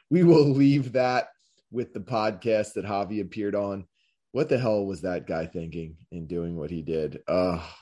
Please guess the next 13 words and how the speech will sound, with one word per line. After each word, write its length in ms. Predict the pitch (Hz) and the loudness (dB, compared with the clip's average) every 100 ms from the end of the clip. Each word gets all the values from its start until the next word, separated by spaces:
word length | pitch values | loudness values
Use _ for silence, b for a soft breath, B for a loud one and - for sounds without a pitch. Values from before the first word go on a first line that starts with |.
| B _ | B _
God, 240 | 85 80 76 | -6 -6 -4
what 160 | 82 | -4
a 40 | 80 | -4
headache. 440 | 85 73 67 - B B B B _ - | -4 -4 -4 -8 B B B B _ 4
Anyway, 1000 | 165 175 160 139 123 120 117 117 120 - | 8 8 8 8 10 10 10 6 4 0
<laughs> 40 | |
let's 380 | 117 - - - | 0 0 -2 -4
get 260 | 160 170 120 | 4 4 6
back 460 | 135 123 127 - _ _ _ _ | 4 6 2 -2 _ _ _ _
to 160 | - 127 | -6 -4
the 80 | 113 | 0
Bayern 400 | 110 113 120 120 | 2 4 4 0
Munich 400 | 120 117 113 | -2 -4 -4